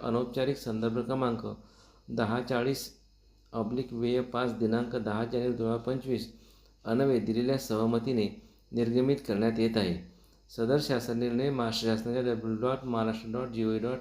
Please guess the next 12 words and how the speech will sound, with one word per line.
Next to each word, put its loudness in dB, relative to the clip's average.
इन -2
या 2
संकेतस्थळावर -4
उपलब्ध -4
करण्यात -2
आला -2
असून -2
त्याचा -2
संकेतांक -4
दोन -2
हजार -2
पंचवीस -8